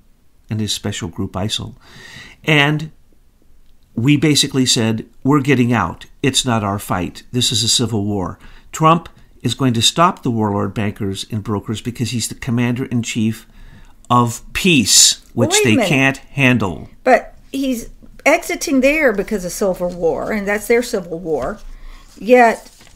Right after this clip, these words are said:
Speaker 2: in Venezuela, we're getting involved in a civil war. So
Speaker 1: Well,
Speaker 2: what, so what's the difference?
Speaker 1: well, technically, we're not so involved. The sanctions on them were for criminal activities in, in Venezuela.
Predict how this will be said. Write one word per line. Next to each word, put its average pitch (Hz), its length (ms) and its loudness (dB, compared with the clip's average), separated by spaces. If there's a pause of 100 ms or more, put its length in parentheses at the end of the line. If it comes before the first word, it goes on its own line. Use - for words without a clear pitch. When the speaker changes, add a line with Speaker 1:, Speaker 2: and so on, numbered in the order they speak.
(140)
Speaker 2:
in 226 140 2
Venezuela, 220 920 2
we're 220 140 0
getting 226 280 0
involved 233 520 -2
in 156 100 -2
a 143 60 -4
civil 151 320 -10
war. 90 380 -12 (1300)
So - 120 -2
Speaker 1:
Well, 202 200 6
Speaker 2:
what, - 80 -10
so 262 120 0
what's 247 160 4
the 262 60 0
difference? - 340 -8
Speaker 1:
well, 165 100 2
technically, 202 560 -4
we're 180 120 -2
not 175 200 -4
so 170 180 -4
involved. 143 680 -2
The 151 260 -2
sanctions 156 540 -2
on 123 200 2
them 107 200 0
were 123 140 -2
for 127 160 -8
criminal 151 340 -2
activities 117 640 -6
in, 107 260 -2
in 113 160 -4
Venezuela. 101 640 -6